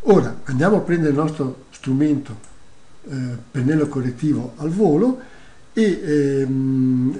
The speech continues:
e controlliamo di avere, vedete qui, attivato riempi in base al contenuto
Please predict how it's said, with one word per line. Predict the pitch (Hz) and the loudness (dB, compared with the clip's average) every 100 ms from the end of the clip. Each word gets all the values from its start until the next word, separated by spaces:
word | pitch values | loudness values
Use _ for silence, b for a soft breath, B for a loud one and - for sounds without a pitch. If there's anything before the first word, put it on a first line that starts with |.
| 165 | -6
e | |
controlliamo | 156 180 226 202 196 240 | -2 0 2 4 4 4
di | 170 | 2
avere, | 135 170 143 117 | 2 2 2 0
vedete | 123 147 147 135 | -2 -4 -2 -4
qui, | 165 143 - | -2 -2 -2
attivato | 123 226 160 160 - - | -4 0 0 -2 -4 -4
riempi | 196 180 151 190 | 0 2 2 0
in | 147 | -2
base | 147 139 | -2 -4
al | 139 | -4
contenuto | 143 139 123 113 - - - | -4 -2 -2 -4 -10 -14 -14